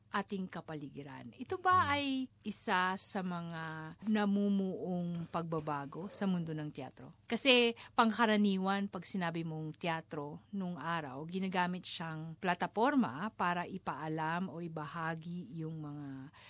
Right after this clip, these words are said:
Speaker 1: saloobin at aktivismo sa larangan ng politika.
Speaker 2: Mm-hmm.
Speaker 1: Nakikita mo ba na nagbabago
Speaker 2: Mm-hmm.
Speaker 1: na rin yung ginagampan ng papel ng teatro?
Speaker 2: Nagkakaroon ng mga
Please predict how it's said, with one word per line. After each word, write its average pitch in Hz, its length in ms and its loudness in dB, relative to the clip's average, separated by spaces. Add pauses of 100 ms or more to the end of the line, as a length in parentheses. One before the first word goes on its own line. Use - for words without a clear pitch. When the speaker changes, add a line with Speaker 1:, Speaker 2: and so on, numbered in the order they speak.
Speaker 1:
saloobin 202 960 4 (160)
at 170 160 -10
aktivismo 170 800 -6
sa - 160 -2
larangan 202 400 6
ng 180 160 -2
politika. 139 480 -8 (240)
Speaker 2:
Mm-hmm. 104 800 -4
Speaker 1:
Nakikita 247 560 2
mo 226 160 4
ba 185 240 0
na 175 160 -2
nagbabago 107 640 0
Speaker 2:
Mm-hmm. 160 80 -2
Speaker 1:
na 160 80 -2
rin 156 240 -2
yung 160 80 -2
ginagampan 147 640 -6
ng 143 80 -8
papel 143 320 -10
ng 139 240 -8
teatro? 127 480 -14 (160)
Speaker 2:
Nagkakaroon 190 880 12
ng 185 80 8
mga 165 240 10